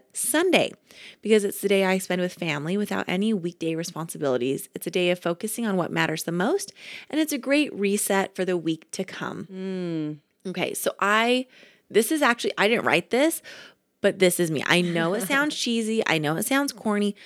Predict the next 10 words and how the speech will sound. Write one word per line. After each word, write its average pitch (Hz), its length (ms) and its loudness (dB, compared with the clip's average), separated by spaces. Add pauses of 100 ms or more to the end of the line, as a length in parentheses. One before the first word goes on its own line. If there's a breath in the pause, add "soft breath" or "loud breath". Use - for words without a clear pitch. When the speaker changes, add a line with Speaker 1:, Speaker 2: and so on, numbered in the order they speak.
(220 loud breath)
Speaker 1:
but - 160 -4
I 359 100 6
really 311 540 8
do 233 260 2
enjoy 196 380 6
Saturday 170 440 2
and 165 160 -2
Sunday. 170 460 0 (420 loud breath)
Um, 190 440 2
Sunday 330 460 0